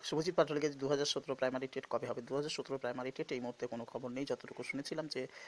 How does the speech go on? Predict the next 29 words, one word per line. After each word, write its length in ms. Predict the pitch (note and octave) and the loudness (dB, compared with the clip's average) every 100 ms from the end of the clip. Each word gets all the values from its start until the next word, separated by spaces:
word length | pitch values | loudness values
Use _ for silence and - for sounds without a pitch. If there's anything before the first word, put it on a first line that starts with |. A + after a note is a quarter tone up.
| - - | -10 -2
আহ, 80 | B2 | 0
লোকসভা 360 | B2+ - B2 | 2 2 2
ভোটের 240 | B2 B2+ A#2+ | 2 2 2
আগে 160 | A#2 | 2
তারা 180 | D#3 B2 A#2 | 2 0 0
নিয়ে 140 | G#2+ | -6
নেবে। 180 | G#2 - - - | -6 -8 -10 -4
<clears throat> 200 | - - | 0 4
আমির 140 | D3+ | 4
হাসান 240 | D3 - C3+ | 4 0 -2
লিখেছেন, 280 | C3 C#3+ C#3+ | -2 0 2
"দাদা, 160 | B2+ | 2
পিএইচও 720 | - C3 B2+ B2+ - - C3 - - - - - - - - - - - - | 0 -4 -2 -2 -4 0 0 0 -12 -18 -20 -20 -20 -20 -20 -20 -20 -18 -2
এইচদের 640 | C#3+ D3+ C#3 D#3+ D#3 - D3+ | 2 4 6 4 4 2 4
খুব 220 | D#3 C3+ | 6 8
অবস্থা 320 | A#2+ C3 C#3 | 8 6 2
খারাপ, 320 | - A#2+ G#2+ | 2 4 4
ভিজুয়াল 400 | C3+ - D3 D3 | 2 -2 2 2
এবং 160 | C3+ C#3 | 2 0
হিয়ারিং 340 | A2+ A#2+ C3+ | 0 0 0
হ্যান্ডিক্যাপড, 540 | C3 C3+ C3+ C3 - B2+ | -2 -2 0 -2 0 2
আহ, 320 | A#2 B2 B2+ | 4 2 -2
দের, 420 | A#2+ A2+ G2 - | -2 -2 0 0
আহ, 60 | C3+ | 0
সব 260 | - C#3+ | 0 0
সিট, 420 | - D3 C#3 - | 0 0 -2 0
আহ, 120 | B2+ A2+ | 0 0
দিয়ে 220 | A#2+ B2 | -2 -4
দিয়েছে, 360 | A2+ A2 - | -2 -2 -2